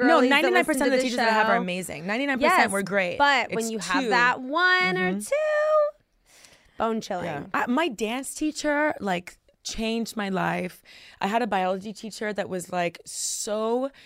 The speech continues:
Speaker 2: insistent on, um, climate change. Like, she
Speaker 1: Yeah.
Speaker 2: one thousand percent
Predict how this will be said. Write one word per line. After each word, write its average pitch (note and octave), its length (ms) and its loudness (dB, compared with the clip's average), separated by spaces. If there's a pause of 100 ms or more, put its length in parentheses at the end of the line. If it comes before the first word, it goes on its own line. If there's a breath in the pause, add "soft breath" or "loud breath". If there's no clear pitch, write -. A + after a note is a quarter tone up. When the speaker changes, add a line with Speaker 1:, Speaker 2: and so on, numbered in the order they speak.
(240 loud breath)
Speaker 2:
insistent G3+ 880 -6
on, E3+ 480 -4 (500 loud breath)
um, E3 460 -4
climate G3 380 -6
change. F#3+ 480 -8 (100)
Like, E3 420 -4
she G3+ 240 -6
Speaker 1:
Yeah. F#3+ 360 0
Speaker 2:
one F#3 420 -2
thousand F#3+ 400 2
percent E3+ 580 -4